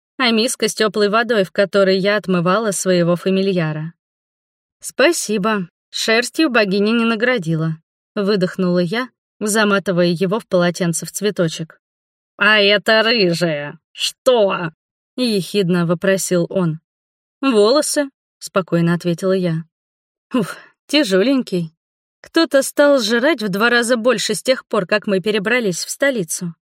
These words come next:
Объяснял это тем, что тут очень много неизведанного, поэтому надо как можно быстрее всё изучить. А на изучение уходит много энергии. "Волосы —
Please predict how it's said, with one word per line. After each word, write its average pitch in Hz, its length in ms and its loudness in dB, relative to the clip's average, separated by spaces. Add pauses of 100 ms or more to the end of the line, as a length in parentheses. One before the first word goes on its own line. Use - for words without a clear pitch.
(400)
Объяснял 226 580 0
это 196 220 0
тем, 285 240 -2
что 202 240 -4
тут 285 260 -6 (220)
очень 208 420 0
много 202 480 2
неизведанного, 220 960 0
поэтому 240 540 -2
надо 233 360 0
как 202 280 -2
можно 190 340 0
быстрее 185 540 -2
всё 180 300 0
изучить. 175 500 -6 (540)
А 320 80 2
на 285 180 4
изучение 226 540 0
уходит 233 420 0
много 190 420 0
энергии. 170 580 -2 (1040)
"Волосы — 180 1000 2